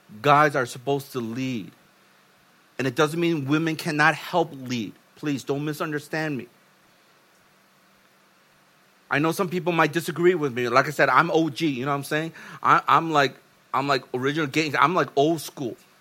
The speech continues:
And on the flip side, men, there are a lot of sisters who are dying. Well, not physically, but just in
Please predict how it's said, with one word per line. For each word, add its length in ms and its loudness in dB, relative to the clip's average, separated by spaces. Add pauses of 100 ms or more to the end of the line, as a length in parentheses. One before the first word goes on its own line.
(2750)
And 280 2
on 100 6
the 100 2
flip 300 4
side, 400 6
men, 420 0 (1200)
there 120 4
are 20 6
a 180 2
lot 120 8
of 80 -2
sisters 380 -6
who 100 -4
are 100 2
dying. 540 0 (920)
Well, 120 -8
not 280 0
physically, 540 -6 (1700)
but 180 -2
just 300 -10
in 200 -4